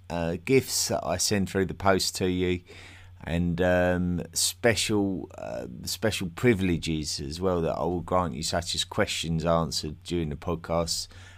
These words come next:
and even for some people, podcast episodes on the subjects of their own choice. Now, if you want to find out more, go along to the Patreon web pages and have a little read of, uh, what you can be entitled to.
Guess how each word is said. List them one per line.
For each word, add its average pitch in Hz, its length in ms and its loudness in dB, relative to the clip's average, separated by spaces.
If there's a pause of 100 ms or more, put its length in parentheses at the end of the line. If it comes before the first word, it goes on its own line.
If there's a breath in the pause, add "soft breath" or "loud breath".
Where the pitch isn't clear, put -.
(100)
and 87 300 -6
even 107 340 2
for 98 140 -6
some 98 320 0
people, 90 560 -2 (420 loud breath)
podcast 113 640 0 (140)
episodes 92 640 2
on 92 140 2
the 92 80 2
subjects - 760 0 (100)
of 202 180 -8
their 202 240 2 (120)
own 110 360 0
choice. - 720 0
Now, 67 100 -4
if 90 180 -6
you 107 80 -2
want 107 100 0
to 101 80 -2
find 107 260 4
out 90 220 4
more, 95 420 0 (340 loud breath)
go 98 220 6
along 110 400 0
to - 140 -8
the 92 80 -4
Patreon 90 720 -2 (340 loud breath)
web 92 320 2
pages 80 600 -2 (120)
and 85 300 -4
have 101 300 -2
a 98 40 2
little 73 200 0
read 87 320 0
of, 76 320 -6
uh, 82 240 4
what 76 280 0
you 87 140 -6
can 90 220 -2
be 95 220 2
entitled 92 560 0
to. - 240 -8